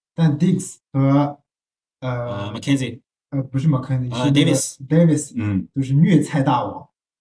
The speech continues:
Speaker 2: 哎，尤其 Diggs。
Speaker 1: 还有 Davis 也是，你看他们打 Jets，其实我是很怕 Jets 进季后赛的。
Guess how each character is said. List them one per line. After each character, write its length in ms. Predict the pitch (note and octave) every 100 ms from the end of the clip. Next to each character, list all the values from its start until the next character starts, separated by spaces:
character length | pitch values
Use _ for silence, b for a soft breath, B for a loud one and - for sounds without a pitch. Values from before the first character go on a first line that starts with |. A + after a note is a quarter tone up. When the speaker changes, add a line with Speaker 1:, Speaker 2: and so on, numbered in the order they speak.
| _ _ _
Speaker 2:
哎， 100 | F#3+
尤 200 | F#3+ C4
其 140 | C4+
Diggs。 480 | F3+ C#3+ C#3+ - D#3 - -
Speaker 1:
还 200 | - F3
有 80 | D#3+ D#3+
Davis 420 | F3 F3 D#3+ D3+
也 80 | C#3
是， 120 | C#3+
你 120 | C#3+
看 160 | F#3 F#3+
他 120 | G3
们 100 | F#3
打 220 | C#3+ E3
Jets， 300 | E3 E3+ D#3+ -
其 140 | - E3+
实 100 | G#3
我 180 | D#3
是 380 | C#3+ F3 E3+ - _
很 200 | D3 B2+
怕 260 | B2 G3 D3+
Jets 340 | D3+ E3 -
进 180 | C3 C#3
季 100 | B2+
后 160 | B2 A2
赛 180 | A2
的。 80 | G2